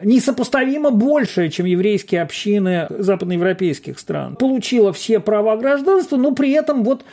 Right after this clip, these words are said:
не пошло бы по вот этому, значит, европейскому пагубному пути ассимиляции. И, э, собственно говоря, построил свою собственную философию истории, которая, э, доказывала, что человечество проходит три стадии раз-, <laughs> развития.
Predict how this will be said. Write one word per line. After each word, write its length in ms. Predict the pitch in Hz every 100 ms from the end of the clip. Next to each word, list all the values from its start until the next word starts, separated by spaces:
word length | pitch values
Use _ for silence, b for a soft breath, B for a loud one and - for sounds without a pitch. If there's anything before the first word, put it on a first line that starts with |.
| B B
не 220 | 196 226
пошло 420 | 214 208 180 240 233
бы 140 | 208
по 180 | - 208
вот 220 | 190 185
этому, 500 | 196 190 170 170 160
значит, 420 | 160 175 160 175
европейскому 720 | 170 175 170 208 180 - 165
пагубному 580 | 147 185 175 170 165 156
пути 480 | 143 160 - 185 180 B B
ассимиляции. 880 | 170 - 180 180 131 110 - 135 - _ -
И, 340 | 233 262 277 247
э, 140 | 247
собственно 420 | - 311 269 320
говоря, 320 | 262 254 254
построил 540 | 254 247 - 262 254 202
свою 260 | 214 214
собственную 440 | - 220 - 190 175
философию 680 | 196 196 180 190 156 220
истории, 520 | 240 - 349 359 339 - B B B -
которая, 840 | 220 208 208 247 233 220 214 214
э, 180 | - 196
доказывала, 800 | 190 214 208 214 190 185 185 185
что 320 | 151 - 185 151 B B B
человечество 540 | - 220 214 208 - 185
проходит 500 | 196 190 - 190 -
три 180 | 202 180
стадии 440 | - 185 160 165
раз-, 340 | 165 165 -
<laughs> 60 | -
развития. 880 | 240 202 180 180 190 175 - 160